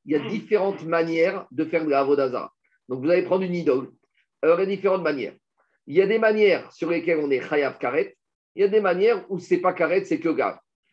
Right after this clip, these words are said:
Par exemple, si tu as fait un bisou à l'idole, est-ce que tu es Chayav Karet ? Non,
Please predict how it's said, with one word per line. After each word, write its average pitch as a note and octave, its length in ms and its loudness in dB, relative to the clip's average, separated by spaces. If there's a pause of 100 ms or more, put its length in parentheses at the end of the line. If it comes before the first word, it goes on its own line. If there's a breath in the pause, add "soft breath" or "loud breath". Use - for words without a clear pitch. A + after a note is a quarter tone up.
(120)
Par B2+ 80 -2
exemple, C#3 140 -6
si F#3 80 -10
tu G3 60 -2
as F3+ 60 2
fait F#3+ 100 0
un F#3 100 2
bisou F3+ 360 0
à E3 80 4
l'idole, C#3 260 0 (640)
est-ce - 140 -14
que E3+ 80 -4
tu F3+ 100 -2
es E3 60 -2
Chayav D#3+ 280 0
Karet ? D#3 440 -2
Non, C#3 240 -6